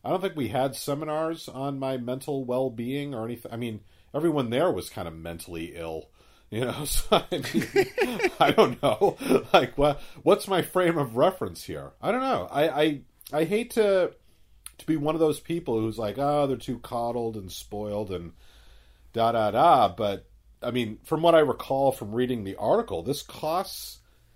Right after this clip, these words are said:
the employers or, or the, the job market in general something like billions of dollars in lost productivity, days out of work, and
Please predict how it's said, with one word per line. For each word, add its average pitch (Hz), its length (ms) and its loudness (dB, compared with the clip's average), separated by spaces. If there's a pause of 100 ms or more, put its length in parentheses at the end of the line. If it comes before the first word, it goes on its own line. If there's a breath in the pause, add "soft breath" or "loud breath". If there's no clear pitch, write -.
(380)
the 113 460 -4
employers 135 1000 0
or, 98 240 -4
or 92 220 -8
the, 85 280 -10
the 92 140 -14
job 113 440 -2
market 113 340 -4
in 90 120 -8
general 107 340 -8
something 117 400 -12
like 82 340 -8 (720)
billions 139 540 2
of 82 140 -16
dollars 117 680 -2 (100)
in 98 240 -10
lost 120 400 -2
productivity, 127 920 -2
days 104 460 -6
out 87 160 -2
of 78 100 -6
work, 127 720 -2
and 80 320 -10